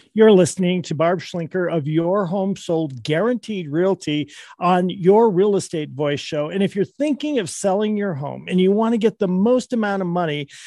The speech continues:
when you sell, just call Barb at seven one nine,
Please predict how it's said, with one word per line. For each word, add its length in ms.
when 100
you 140
sell, 480
just 320
call 240
Barb 340
at 100
seven 360
one 140
nine, 360